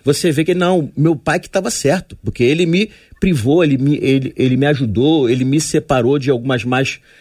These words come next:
é, companhias." Então, assim, eu acho o seguinte, que a gente tem que tomar muito cuidado, né? É, porque hoje, infelizmente, é uma geração, assim, que é improdutiva.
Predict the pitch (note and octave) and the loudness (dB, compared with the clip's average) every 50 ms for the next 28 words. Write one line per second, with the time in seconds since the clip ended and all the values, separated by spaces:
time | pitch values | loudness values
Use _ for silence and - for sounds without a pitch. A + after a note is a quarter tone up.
0 | _ _ _ _ _ _ _ - - B2 B2 A#2+ A#2 A2+ - C#3 B2 - C3 A#2+ | _ _ _ _ _ _ _ -2 2 2 4 2 2 0 0 -2 0 2 0 0
1 | A#2+ C#3 E3 F3+ D#3 C#3 C#3+ D3+ - E3+ F3 - - C3 G#2+ F2 - - - - | 2 2 2 2 0 0 -2 -2 0 -2 -2 0 -2 -2 -4 -4 -6 -12 -20 -20
2 | - _ - - D3+ D#3 F3+ - - - E3 C#3 B2+ A#2+ G#2+ - - - - B2+ | -20 _ -4 -2 0 0 0 -2 -4 -6 -4 -2 0 -2 -2 -4 -6 -2 -2 0
3 | B2 D3 - - D#3 C#3+ - D#3+ C#3 C#3 C#3+ C#3 C#3+ E3 F3+ - - D3+ C3+ A2+ | 0 0 -2 -2 -2 -2 0 0 0 2 2 2 2 0 0 -2 -2 -4 -2 0
4 | B2+ C3 C#3 D3 B2 F#2 G#2+ A#2+ C#3 D#3+ D#3+ - _ - - - - - - A2 | 0 2 2 2 0 0 0 0 0 0 -2 -6 _ -20 -20 -20 -16 -4 -2 0
5 | A#2+ A#2+ A#2 A2+ A2 G#2 G2 - _ - _ - C3 C3 B2+ A#2 C#3 E3 F3+ E3 | 2 2 2 2 0 0 -2 -6 _ -20 _ -4 -2 0 0 2 2 0 0 0
6 | C#3 D#3 E3 D#3 E3 D3+ C3+ A#2 B2+ C3+ C3+ - C#3 - - - - - - A#2 | -2 -6 -6 -4 -2 -4 -2 0 0 -2 0 0 -2 -4 -4 -8 -18 -8 -4 -2
7 | B2+ B2+ C3+ C3 A#2 G#2 G#2+ G#2 B2+ C3+ C3 B2+ A#2 - - - C#3 C#3 C3 - | 0 2 2 2 2 0 0 0 0 0 0 -2 -6 -6 -4 -2 -2 -2 -2 -2
8 | - - D3 C#3 B2 - D3 D3 D3 C#3+ C#3+ C3 A#2+ A#2+ A#2 - - D#3 E3 E3 | -2 -2 -2 -2 -2 0 0 2 2 2 2 0 0 -2 -4 -2 0 0 0 2
9 | - F3+ G3 F3+ - G3+ F#3 G3+ G3 - - - A#2+ A2+ G2 E2 E2+ E2 | 2 0 0 2 0 0 0 -2 -6 -4 -2 0 2 2 2 0 -4 -8